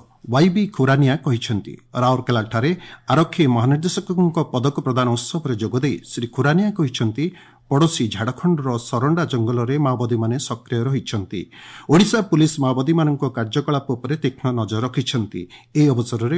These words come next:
ପୁଲିସ ମହାନିର୍ଦ୍ଦେଶକ ଛଅ ଜଣ ପୁଲିସ କର୍ମଚାରୀଙ୍କୁ ମେଡାଲ ପ୍ରଦାନ କରିଛନ୍ତି। ସୁବର୍ଣ୍ଣପୁର ଜିଲ୍ଲାରେ ପବିତ୍ର ବୈଶାଖ ପୂର୍ଣ୍ଣିମା ଅବସରରେ ସନ୍ଥ କବି ଭୀମଭୋଇଙ୍କ ଜନ୍ମସ୍ଥଳୀ ଜଟେସିଂଘା ଓ ଖଲିଆପାଲି ସମାଧିପୀଠରେ ଜୟନ୍ତୀ ଉତ୍ସବ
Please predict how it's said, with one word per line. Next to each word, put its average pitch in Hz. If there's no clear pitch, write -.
ପୁଲିସ 120
ମହାନିର୍ଦ୍ଦେଶକ 104
ଛଅ 143
ଜଣ 123
ପୁଲିସ 117
କର୍ମଚାରୀଙ୍କୁ 120
ମେଡାଲ 143
ପ୍ରଦାନ 113
କରିଛନ୍ତି। 117
ସୁବର୍ଣ୍ଣପୁର 247
ଜିଲ୍ଲାରେ 202
ପବିତ୍ର 147
ବୈଶାଖ 139
ପୂର୍ଣ୍ଣିମା 156
ଅବସରରେ 123
ସନ୍ଥ 123
କବି 131
ଭୀମଭୋଇଙ୍କ 143
ଜନ୍ମସ୍ଥଳୀ 143
ଜଟେସିଂଘା 196
ଓ 147
ଖଲିଆପାଲି 151
ସମାଧିପୀଠରେ 160
ଜୟନ୍ତୀ 147
ଉତ୍ସବ 139